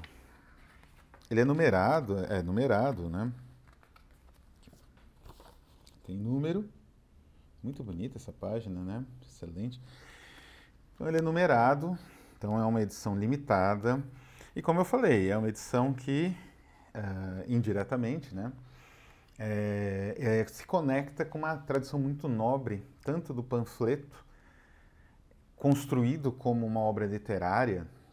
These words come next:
com uma série de elementos de outros gêneros, com uma abordagem muito peculiar,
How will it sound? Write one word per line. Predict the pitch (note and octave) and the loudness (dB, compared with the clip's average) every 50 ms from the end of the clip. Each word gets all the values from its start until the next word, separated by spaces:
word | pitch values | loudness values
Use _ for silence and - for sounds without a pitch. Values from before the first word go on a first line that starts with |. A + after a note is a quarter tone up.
| - - | -14 -10
com | G#2 | -6
uma | G2 F#2+ | -6 -6
série | F#2 - - G#2 G2+ G2 G2 | -6 -4 -2 0 0 0 0
de | F2 G2 | -2 -2
elementos | G2+ F#2+ G2 F#2+ F#2 F#2 F2+ F#2+ F#2 F2+ - - F#2+ E2+ | 0 0 0 0 0 -2 -2 -2 -4 -4 -6 -8 -10 -6
de | F2 F#2 | -6 -6
outros | F2 - - F#2+ E2 | -6 -6 -8 -10 -6
gêneros, | - F#2 F2+ F#2+ A2+ B2 B2 A2+ G2+ F#2 F#2 F2+ F#2+ F2+ - - | -4 -2 -2 0 0 0 0 0 0 -2 -2 -4 -4 -6 -8 -12
com | - - G#2 | -10 -6 -4
uma | G2+ G2 G2 | -2 0 0
abordagem | G2+ G2 G2+ G2+ G2 F2 D#2+ E2 G2+ G#2 A2+ A2 F#2 G2 G2 | 0 0 0 -2 -2 -2 2 2 4 4 4 4 2 0 -2
muito | F#2+ G2 G2 F2+ - | -2 -2 -4 -4 -6
peculiar, | G#2 F#2 - - G2+ F#2 F2 E2+ E2 F2 F#2+ G#2 A2+ A#2 A2+ G#2+ F#2+ F2 | -6 -6 -6 -6 -6 -6 -6 -6 -4 -2 -2 0 0 2 0 0 -2 -4